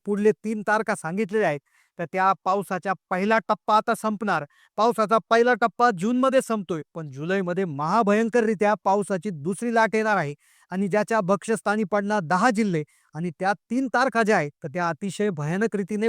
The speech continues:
पावसाचं जे आहे, ते पूर्ण देशभरामध्ये, पूर्ण महाराष्ट्रामध्ये त्याचं वातावरण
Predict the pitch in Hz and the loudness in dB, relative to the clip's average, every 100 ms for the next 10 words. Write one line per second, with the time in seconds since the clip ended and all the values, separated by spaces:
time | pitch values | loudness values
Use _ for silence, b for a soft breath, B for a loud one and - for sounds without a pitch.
0 | 202 190 202 196 175 190 196 175 151 _ | 0 -2 -2 -2 0 2 2 2 -2 _
1 | _ - 170 185 202 208 170 208 160 165 | _ -6 -4 -2 0 2 4 4 2 0
2 | 190 196 165 b b _ _ - _ _ | 2 2 0 b b _ _ -20 _ _
3 | 208 220 226 180 185 233 208 214 208 208 | -2 2 2 2 2 2 0 -2 0 2
4 | 165 - 170 170 165 160 175 175 | 0 -4 -8 -6 -2 -2 -2 -6